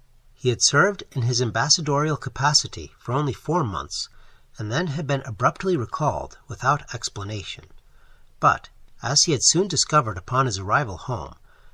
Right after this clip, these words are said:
because of the privately communicated request of the emperor himself, his diplomatic superiors at home offered him no censure. Such imperial requests were not unknown.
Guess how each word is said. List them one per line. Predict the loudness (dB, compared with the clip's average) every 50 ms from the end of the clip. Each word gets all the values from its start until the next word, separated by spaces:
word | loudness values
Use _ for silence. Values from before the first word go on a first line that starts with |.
| -20 -18 -12
because | -12 -6 -2 0 2 4 4
of | 2 0
the | -2
privately | -4 -2 -2 0 0 0 -2 -4 -4 -4 -4
communicated | -4 -2 -2 0 0 -2 -4 -4 -4 -4 -2 -2 -4 -6
request | -6 -8 -4 0 0 0 0 -2 -8 -10 _ -12
of | -10 -10
the | -10 -10 -8 -4
emperor | -4 -4 -4 -4 -4 -4 -4 -4 -6
himself, | -8 -10 -8 -4 -2 -2 -2 -2 -4 -6 -10 -16 -20 _ _ _ _ _ _ -20 -20 -20 -20 -16 -8
his | -6 -6 -4
diplomatic | -2 -2 -2 0 0 0 2 2 0 0 -2 -4
superiors | -4 -4 -4 -4 -2 0 0 0 0 -2 -6 -6 -6
at | -6 -6 -4 -2
home | -2 -2 -2 -2 -6 -14 -18 -20 -20 -20 _ -2
offered | -2 0 0 0 -2 -2 -2
him | -2 -6 -4
no | -2 -2 -2 -2
censure. | -2 -2 -2 -4 -4 -6 -12 -16 -16 -20 -20 -20 _ _ _ -20 -20 -20 -20 -20 -20 -16 -8
Such | -2 -2 0 0 0 -2
imperial | -4 -2 0 0 2 2 2 0 0
requests | -2 -6 -6 -2 -2 -2 -2 -2 -10 -10 -12 -14 -14 -12 -10
were | -8 -4
not | 0 0 0 0 -2
unknown. | -6 -6 -6 -6 -8 -8 -8 -8 -10